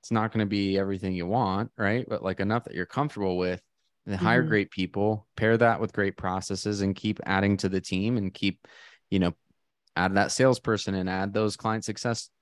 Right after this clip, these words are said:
Speaker 1: people in, right? So that you can kind of work yourself out of the daily part of the business. And then your job is really just to service, you know, your team and the clients, um, in different ways. And I think looking at that as a, uh,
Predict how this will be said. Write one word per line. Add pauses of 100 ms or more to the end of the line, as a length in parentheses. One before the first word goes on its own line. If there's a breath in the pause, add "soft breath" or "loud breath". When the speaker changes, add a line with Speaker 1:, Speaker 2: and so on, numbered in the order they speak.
Speaker 1:
people
in,
right?
So
that
you
can
kind
of
work
yourself
out
of
the
daily (460 soft breath)
part
of
the
business. (720)
And
then
your
job
is
really
just
to
service,
you
know,
your
team
and
the
clients, (140)
um, (380)
in
different
ways.
And
I
think (400 loud breath)
looking
at
that
as
a, (460)
uh,